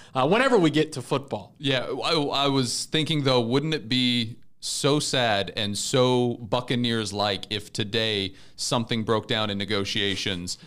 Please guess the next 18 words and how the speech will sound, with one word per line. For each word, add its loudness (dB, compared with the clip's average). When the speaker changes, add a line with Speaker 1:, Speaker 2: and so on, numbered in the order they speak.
Speaker 2:
and -4
Tom 2
<laughs> -
Brady 0
didn't -2
actually -4
come -2
to -2
Tampa? -4
'Cause -2
it's, -2
uh, 4
we're 4
recording 2
this 2
at 0
one 0
fifteen. -2